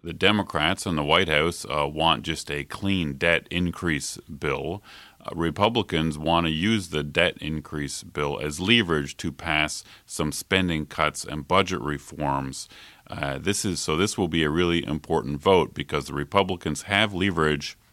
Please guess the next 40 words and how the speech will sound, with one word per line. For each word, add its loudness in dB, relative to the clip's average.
to -6
make 2
sure 2
the 2
Democrats 0
put 4
in 2
place -2
some -4
serious -4
spending -4
cuts. -8
House 2
Speaker 0
John 4
Boehner 4
came 0
out 4
the 2
other 6
day 6
and 2
gave 4
some 2
more 4
specifics 2
about 4
what 4
he -2
wants 2
to -4
see 0
tied 4
to -4
this -2
debt 2
limit 2
vote. 0
In -2
particular, 2